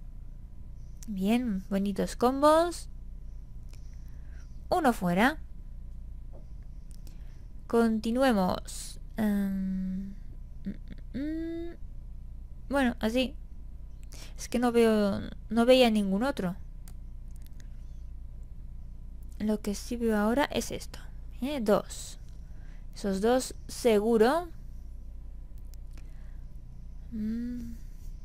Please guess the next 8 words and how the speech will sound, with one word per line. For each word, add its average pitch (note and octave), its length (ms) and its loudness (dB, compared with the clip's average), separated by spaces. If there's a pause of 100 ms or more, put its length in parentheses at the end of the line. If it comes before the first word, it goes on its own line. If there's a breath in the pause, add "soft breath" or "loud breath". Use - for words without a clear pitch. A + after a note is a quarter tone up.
(1400 loud breath)
Venga, G3 340 -2
vamos A3 720 0 (120)
ahora A#3 600 4 (1900 soft breath)
a A3 240 4
hacer G3 1160 4 (140)
esto A#3+ 1300 0 (680)
así. A3 680 0 (1040 loud breath)
Tres. C4+ 920 2